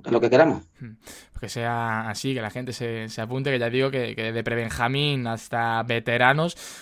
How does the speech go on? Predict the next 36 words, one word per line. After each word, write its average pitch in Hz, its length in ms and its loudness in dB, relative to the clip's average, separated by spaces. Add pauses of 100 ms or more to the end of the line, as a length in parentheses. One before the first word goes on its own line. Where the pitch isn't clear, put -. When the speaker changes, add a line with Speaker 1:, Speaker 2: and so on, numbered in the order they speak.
(100)
Speaker 2:
pues 117 160 -8
puede 131 160 2
participar, 127 720 2
pues, 120 500 -4
de 113 220 -2
todo 135 220 2
el 131 60 2
mundo. 123 420 -2
Alberto, 127 440 -4
eh, 113 140 -10
preguntarte 117 300 -4
también 135 260 -2
acerca 117 260 -6
de 127 60 -4
esas 127 420 -2
inscripciones, 170 800 -2
que - 80 -8
has - 60 -10
comentado 127 340 -4
que, 143 60 -6
bueno, 135 180 -6
están 117 240 -10
todavía 131 300 0
disponibles 135 480 -2
para 127 160 -2
aquellos 139 340 -2
que, 139 240 -2
que 139 60 -4
estén 139 180 -2
todavía 147 300 4
dudando, 147 360 4
¿no? 156 120 -2
Que, 170 180 -2
que 139 100 -2
se 131 120 0
apunten. 156 440 0